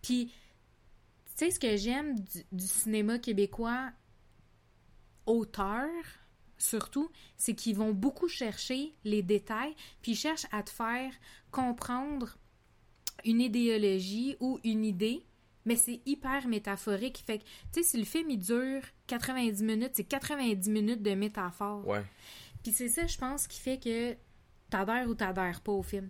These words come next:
Speaker 1: t'aimes ou t'aimes pas. Puis c'est ça que j'aime du film d'auteur aussi. C'est que c'est très métaphorique. Puis là, je reviens encore sur le film,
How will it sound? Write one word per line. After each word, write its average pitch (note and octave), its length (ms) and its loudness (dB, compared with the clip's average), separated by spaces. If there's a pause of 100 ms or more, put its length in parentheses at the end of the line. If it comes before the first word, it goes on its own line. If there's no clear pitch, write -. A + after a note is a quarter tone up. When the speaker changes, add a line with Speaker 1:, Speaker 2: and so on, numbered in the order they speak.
Speaker 1:
t'aimes B3 220 4
ou G#3+ 60 2
t'aimes F3 300 -2
pas. G3 180 -6 (480)
Puis - 100 0
c'est A#3 120 4
ça C#4+ 180 4
que G#3 60 -4
j'aime G3+ 280 0
du - 80 -2
film F3 240 -2
d'auteur F3 460 -2
aussi. G3+ 260 -6 (640)
C'est - 180 2
que - 60 -6
c'est - 280 -4
très - 280 -2
métaphorique. G#3+ 640 -2 (300)
Puis A3+ 140 -2
là, C4+ 120 4
je D4+ 120 2
reviens A3+ 340 2
encore A3+ 260 -2
sur G3+ 180 -2
le F#3 120 4
film, C4+ 220 -2